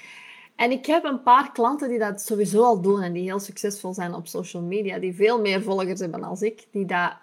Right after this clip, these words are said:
supergoed doen, die telkens als ze geraakt zijn door iets of iets meemaken door een dag, daarover schrijven. En zelf als u iets heel erg geraakt heeft, zo bijvoorbeeld, ehm,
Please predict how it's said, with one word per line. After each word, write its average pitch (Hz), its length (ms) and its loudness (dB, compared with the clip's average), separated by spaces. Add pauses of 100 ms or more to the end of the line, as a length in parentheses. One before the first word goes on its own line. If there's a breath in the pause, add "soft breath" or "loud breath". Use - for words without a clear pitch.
(200)
supergoed 208 640 -4
doen, 185 200 -4
die 180 300 -6
telkens 240 720 -2
als 185 380 -4
ze 170 180 -8
geraakt 190 680 0
zijn 190 320 -4
door 170 200 -6
iets 170 380 -8
of 190 140 -10
iets 190 320 -6
meemaken 196 920 0
door 180 160 -6
een 175 480 -8
dag, 254 240 0 (580 soft breath)
daarover 233 680 0
schrijven. 262 680 -4 (800)
En 226 340 6
zelf 254 760 -2
als 214 280 2
u 220 100 4
iets 208 180 -2
heel 240 360 -2
erg 294 300 0
geraakt 196 440 -2
heeft, - 200 -10
zo 202 100 -4
bijvoorbeeld, 190 720 -2
ehm, - 180 -14